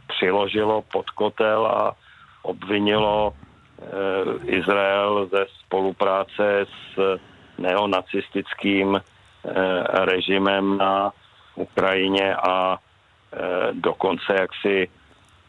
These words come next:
padla zmínka o tom, že Židé sami se na, eh, holokaustu podíleli, což je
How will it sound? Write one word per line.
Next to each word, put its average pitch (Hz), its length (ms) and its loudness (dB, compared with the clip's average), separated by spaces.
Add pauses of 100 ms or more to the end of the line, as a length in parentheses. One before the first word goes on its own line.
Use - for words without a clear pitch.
(120)
padla 90 360 2
zmínka 92 420 -2
o 90 160 0
tom, 95 240 -2
že 90 160 -2
Židé 90 440 0
sami 90 260 0 (100)
se 98 140 2
na, 95 320 0 (720)
eh, 87 260 0 (440)
holokaustu 92 840 0
podíleli, 92 720 0 (120)
což 95 240 0
je 98 160 0